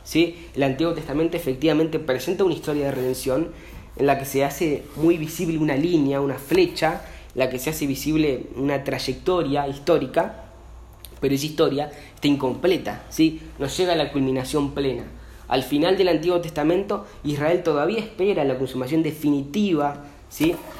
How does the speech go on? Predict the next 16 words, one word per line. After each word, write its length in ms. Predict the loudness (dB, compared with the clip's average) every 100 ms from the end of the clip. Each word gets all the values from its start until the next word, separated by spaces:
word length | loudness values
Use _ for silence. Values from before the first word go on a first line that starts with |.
| -18 -20 -20 -20 -20 -18 -2
Eh, 280 | 2 2 0 -12 0
de 100 | 2
la 100 | 2
esper-, 260 | 2 0 2
digamos, 440 | 2 2 0 -2
de, 320 | -4 -2 -4
de, 180 | -4 -6
de 280 | -2 -4 0
que, 260 | -2 -2 -6 -10 -2
por 100 | -2
la 100 | -2
esperanza 440 | 0 2 2 2
de 100 | 0
que 80 | 0
esa 220 | -2 -2
promesa 520 | 0 0 0 -4 -8